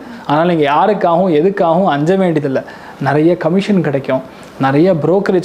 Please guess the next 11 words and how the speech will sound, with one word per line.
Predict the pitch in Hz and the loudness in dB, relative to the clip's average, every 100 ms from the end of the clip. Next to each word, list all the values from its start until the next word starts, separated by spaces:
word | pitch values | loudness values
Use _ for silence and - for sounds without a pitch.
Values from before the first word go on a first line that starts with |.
| - | 0
கிளியர் | 151 160 | 0 2
பண்ணுவீங்க, | 143 131 131 127 139 - | 0 -2 -2 -4 -6 -6
கலைகள்ல | - 156 196 196 | -2 0 2 2
இருக்கக்கூடிய | 170 151 147 | 2 2 0
நபர்கள்லாம் | 139 160 151 143 151 - | 2 0 0 0 0 0
சூப்பரா | 160 151 156 165 | -2 2 2 2
இருக்கும். | 143 131 131 | 0 -4 -4
So, | - 135 | -6 0
basically, | 170 180 165 180 117 | 0 2 0 0 0
டைம் | 151 160 202 180 | 0 2 2 2
பீரியடுங்கிறது | 170 160 143 143 156 | 2 2 2 0 0